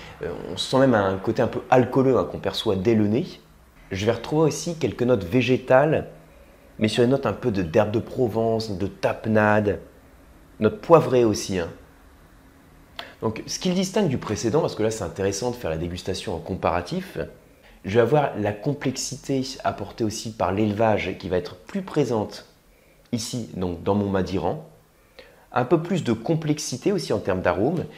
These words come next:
Et là, j'ai ce côté un fruité gourmand qui ressort. Alors maintenant, en bouche.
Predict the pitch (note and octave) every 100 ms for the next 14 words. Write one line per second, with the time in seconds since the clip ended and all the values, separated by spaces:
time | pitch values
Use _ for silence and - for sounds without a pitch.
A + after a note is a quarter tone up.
0 | - - G#2 C3+ A2+ - G#2+ - - G2+
1 | G2+ A2 A#2 B2+ A#2+ - - C3 A2 C3
2 | A2 A2 G2+ G2+ A#2+ - - G#2 E2+ -
3 | D2+ - - - - - - A2+ A#2+ C#3+
4 | F#3+ A#3 A#3+ C#3 A2 G2 -